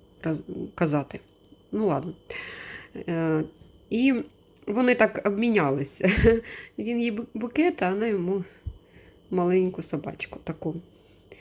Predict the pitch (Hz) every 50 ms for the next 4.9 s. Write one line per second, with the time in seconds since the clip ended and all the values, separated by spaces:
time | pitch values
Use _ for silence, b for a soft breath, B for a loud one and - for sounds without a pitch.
0 | B B B B B B B - 175 175 175 160 160 160 170 - 240 247 254 240
1 | 220 196 - - - - 262 226 - - - - 262 269 285 277 247 233 214 220
2 | 220 220 220 220 - - 247 - - 285 302 320 349 403 392 381 392 - 226 220
3 | 220 233 269 330 339 370 370 B B B B B B - 247 247 247 247 226 208
4 | 240 214 202 226 233 220 - - - 233 226 220 220 220 220 214 208